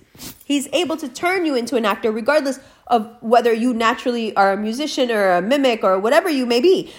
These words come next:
Now, a mimic is, uh, being a very good mimic is a very impressive thing, especially if you happen to be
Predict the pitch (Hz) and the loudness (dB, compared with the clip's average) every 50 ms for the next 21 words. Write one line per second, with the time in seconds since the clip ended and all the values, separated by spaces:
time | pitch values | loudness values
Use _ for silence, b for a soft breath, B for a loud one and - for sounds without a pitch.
0 | B B B 233 226 214 202 - - - - - _ _ _ - 220 208 254 359 | B B B 2 4 4 4 2 0 -8 -20 -20 _ _ _ -4 -2 0 0 0
1 | 453 381 262 - - - 190 175 - 170 120 - 180 214 226 220 220 220 202 196 | 2 2 0 0 -2 -4 -4 -2 0 -2 -2 -2 -2 2 2 2 2 2 0 0
2 | 190 185 185 190 202 196 196 208 247 302 330 302 302 254 220 220 208 208 202 208 | 0 0 0 0 0 -2 -2 -2 -2 -2 -2 -2 -4 -4 -2 -4 -2 0 0 0
3 | 226 254 254 254 - 277 247 - 277 254 254 - 381 359 254 220 - 220 214 214 | 2 0 0 0 0 0 -2 0 -2 -4 0 0 0 2 0 0 -2 -4 -4 -2
4 | - 233 220 220 220 220 220 214 190 196 - 240 220 - 240 202 196 226 247 262 | -2 -4 -4 -2 -4 -4 0 0 0 0 0 -2 -4 -2 -4 -4 -2 -2 -2 -2
5 | 262 B | -4 B